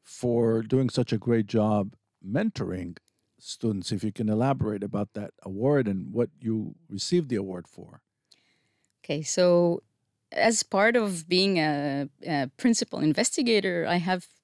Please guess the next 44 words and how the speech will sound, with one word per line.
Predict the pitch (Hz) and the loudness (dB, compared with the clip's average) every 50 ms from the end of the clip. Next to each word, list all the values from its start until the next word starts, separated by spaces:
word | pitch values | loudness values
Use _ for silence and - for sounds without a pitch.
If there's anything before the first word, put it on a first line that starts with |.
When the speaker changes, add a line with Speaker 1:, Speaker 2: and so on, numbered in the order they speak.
| _ _ - | _ _ -4
Speaker 2:
P | - 226 | -4 -2
H | 208 - - | -2 -2 -4
D | - 269 | -2 -2
students | - - - 240 220 180 185 175 165 165 160 - - - - | -4 -2 -2 -2 0 2 2 2 2 2 0 -4 -8 -8 -4
and | - 151 127 - | -2 -2 0 2
master's | 135 151 196 - - - 226 - | 2 2 2 0 0 -2 -2 -2
students | - - 202 190 165 160 143 131 - | -2 -2 -4 -2 -2 -2 -4 -4 -6
and | - 131 | -10 -10
postdocs | - - 196 - - - 180 170 160 - - | -6 -6 -6 -6 -4 -4 -6 -6 -6 -8 -10
in | - - 175 | -6 -4 -2
my | 175 165 165 | 0 2 2
lab, | 151 143 143 131 135 139 135 - - | 2 2 2 2 0 -2 -4 -4 -4
and | 156 156 | -2 0
I'm | 151 151 151 160 | 2 2 2 0
their | 147 147 147 143 | 0 -2 -2 -2
mentor. | 156 190 240 262 - - - - - _ _ _ _ _ _ _ _ _ _ _ _ _ _ _ _ _ _ _ - | 2 4 4 4 4 2 -2 -10 -12 _ _ _ _ _ _ _ _ _ _ _ _ _ _ _ _ _ _ _ -4
And | - 185 196 202 196 190 | 0 2 4 4 4 4
this | 262 294 - | 2 0 2
was | - 415 370 | 2 0 2
actually | 339 320 302 - - 359 359 311 330 320 | 2 0 -2 -2 -4 -2 2 4 4 4
one | 302 240 226 233 233 240 | 4 4 4 4 4 4
of | 240 240 220 - - | 4 2 0 -4 -4
the | - 196 196 196 190 190 | -2 0 2 2 2 2
most | 190 190 185 185 185 185 190 202 214 - - - - | 2 2 2 2 2 2 2 2 2 0 -2 -4 -4
pleasant | - 202 214 226 269 262 240 | -2 -2 0 2 4 2 2
surprises | - - 170 - 156 151 170 226 254 311 311 - | 0 -4 -6 -2 0 2 2 2 2 0 -2 -2
for | - - 294 | 2 4 6
me | 285 302 311 311 | 6 8 8 8
when | 277 220 196 | 6 4 4
I, | 180 170 170 165 | 2 2 2 2
you | 165 170 175 165 | 0 0 0 0
know, | 156 143 | 0 0
when | 143 139 | 0 0
I | 135 147 | 0 0
became | 143 160 - - - 170 196 | -2 -2 -4 -4 -2 -2 0
an | 208 185 | 0 0
independent | 180 185 180 185 - 180 175 170 170 165 156 | 0 0 -2 -2 -2 -2 -2 0 -2 -2 -4
scientist | - - 165 180 180 160 170 170 170 - - | -2 0 2 2 2 2 0 0 0 -2 -2
and | 147 156 | -2 -2
I | 151 | 0
got | 135 147 156 - - | 0 0 -2 -2 -2
my | 160 156 151 | -4 -2 0
own | 165 170 160 151 | 0 2 2 2
lab. | 143 147 160 175 175 175 | 2 2 2 0 -2 -4